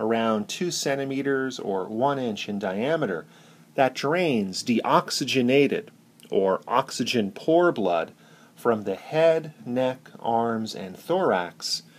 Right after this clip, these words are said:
down into the right atrium.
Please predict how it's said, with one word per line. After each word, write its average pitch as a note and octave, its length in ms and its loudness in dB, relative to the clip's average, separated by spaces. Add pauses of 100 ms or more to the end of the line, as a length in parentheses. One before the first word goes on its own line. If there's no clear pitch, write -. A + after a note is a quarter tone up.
(340)
down D3 500 4
into A2+ 960 0
the F#2+ 160 -6
right G2 320 2
atrium. G2 540 -2